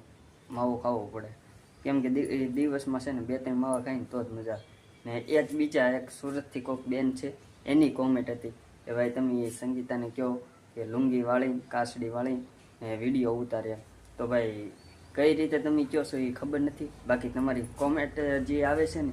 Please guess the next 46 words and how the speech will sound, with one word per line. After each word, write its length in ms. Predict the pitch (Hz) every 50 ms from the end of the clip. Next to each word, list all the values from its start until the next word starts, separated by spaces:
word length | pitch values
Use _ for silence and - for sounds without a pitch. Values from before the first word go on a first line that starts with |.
| - - - - - - - -
એ 100 | 131 135
અમે 180 | 139 147 151
પૂરી 300 | 143 135 175 180 170 151
કરીશું. 360 | 127 123 127 123 - - 139 131 - - - - -
તો 60 | - - -
તમે 160 | 135 143 139
ખાલી 240 | - 147 143 147 147
એક 160 | 147 131 127
છે 120 | - 160
ને 160 | 160 151 123 - - - - - - - - -
મારા 160 | 127 123 127
Instagram 680 | 123 123 131 143 - - 180 160 147 156 160 160 156 156
આઈ 80 | 156
ડીમાં 320 | 160 165 165 160 160 156 151
કે 160 | - 139 131 127 123 - -
કોઈ 160 | 151 160 170
પણ 220 | 165 165 165 156
જગ્યાએ 400 | 139 151 156 156 156 160 156 151
છે 160 | 147 - 175 160
ને 140 | 147 123 107 - - - - - 123
મને 180 | 123 131 131
નાને 260 | 123 123 127 135 147 147
અમથે 360 | 143 143 135 - 135 127 123
ખાલી 500 | 123 131 131 135 131 131 123 120 117 117 - - - -
શોર્ટ 220 | 156 156 156 151
મોકલો 400 | 143 147 151 151 156 165 165 165 - - - - - -
એ 60 | 131
કઈ 200 | 127 135 139 147
રીતે 260 | 143 131 147 127 135 131
તમે 260 | 123 135 139 139 123
કહો 200 | 107 - 139 131
છો, 200 | - - 131 123
કેમ 240 | 123 131 135 135 123
કે 80 | 131
ભાઈ 180 | 123 123 120 120
અમારે 340 | 120 117 123 131 131 123 127
છે 140 | - 156
ને 100 | 139 131 123 - - - - - - -
આની 120 | - 123 123
પાસે 180 | 123 117 113
ધોતી 420 | - 117 127 135 127 143 147 139 131
ને 120 | 131 127
એવું 220 | 127 127 135 127 123
બધું 240 | 131 123 135 131
છે 120 | 123 - 139
ને 140 | 131 120